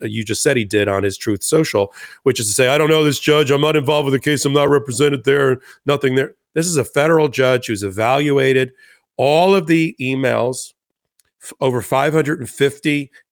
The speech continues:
remaining emails. There were thousands and thousands. This last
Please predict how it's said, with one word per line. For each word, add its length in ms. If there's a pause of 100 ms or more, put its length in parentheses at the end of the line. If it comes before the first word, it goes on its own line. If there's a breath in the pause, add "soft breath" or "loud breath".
(100)
remaining 760
emails. 420
There 100
were 80
thousands 460
and 100
thousands. 500 (340 loud breath)
This 200
last 600